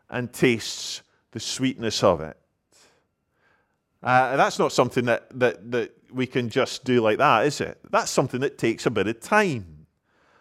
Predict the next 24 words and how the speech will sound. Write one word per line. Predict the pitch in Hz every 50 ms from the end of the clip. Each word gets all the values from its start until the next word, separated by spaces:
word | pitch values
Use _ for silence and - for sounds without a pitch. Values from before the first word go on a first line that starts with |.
| _ _ _ _ _ -
And | 131 147 151 151 147 147 147 143 143 143 139 - - - - - - - _ _ _ _ _ -
when | 156 156
it | 160 - - -
comes | - - 277 311 294 190 143 - - - - -
to, | - 147 139 135 127 123 120 117 110 - _ _ _ _ _ _ -
uh, | - 113 113 110 104 -
true | - - - - - 156 202 254 285 285 247
joy, | 165 127 117 123 85 73 76 69 78 110 156 233 302 262 - _ _ _ _ _ _ _ _ _ _ _ _ _ _ _ _ -
uh, | 127 135 139 139 -
it's | 156 147 - -
all | 175 185 226 285 254
got | 226 214 180 143 -
to | - 156 135
do | 123 - - 135 127 120 117 117 117
with | 104 123 123 123 120 - - - - - - - _ _ _ _ _ _
where | - 151 147 143 139
we | 135 139 139
look, | 143 175 190 - - - - - - _ _ _ _ _ _ _ _ _ _ _ _ _ _ _ -
uh, | 113 120 117 120 -
or | 135 131 127 123
who | - - - 208 220 202
we | 170 143 123
look | 117 139 180 180 - - -
to. | - - 139 107 - -